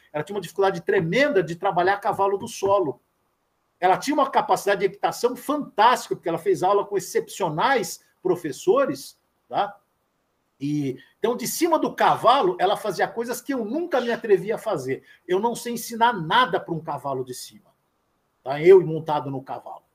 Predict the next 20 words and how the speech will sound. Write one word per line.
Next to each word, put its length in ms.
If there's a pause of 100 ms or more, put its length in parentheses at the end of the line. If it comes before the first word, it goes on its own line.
(220)
tá? 160
Mas 160
você 80
pega 220
um 80
cavalo 380
de 60
boa 140
qualidade, 440
eu 80
sei 180
não 180
atrapalhar 540
ele, 140
que 100
já 120
é 40
um 100
grande 300
negócio, 600